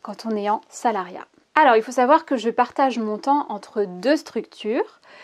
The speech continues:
Je travaille à soixante pour cent dans un hôpital et à quarante pour cent dans un I M E. Je vous propose de la décomposer jour par jour et quasi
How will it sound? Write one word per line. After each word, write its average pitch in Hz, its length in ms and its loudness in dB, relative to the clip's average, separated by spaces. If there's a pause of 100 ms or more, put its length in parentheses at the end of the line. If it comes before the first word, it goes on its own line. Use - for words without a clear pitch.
(240)
Je 208 200 -2
travaille 254 600 2
à 320 140 4
soixante 262 420 -2
pour 233 200 -10
cent 226 360 -6
dans 233 300 -6
un 202 120 -8
hôpital 220 580 -4 (100)
et 214 120 0
à 190 80 -4
quarante 262 440 -4
pour - 240 -12
cent 302 300 0 (280)
dans 302 240 6
un 285 160 4
I 247 80 -2
M 185 140 -8
E. - 40 -14 (360)
Je 196 100 -12
vous 233 80 -4
propose 285 360 2
de 254 100 4
la 226 160 6
décomposer 240 720 -2
jour 269 260 -2
par 247 300 2
jour 247 360 -2
et 220 120 -4
quasi 208 480 -4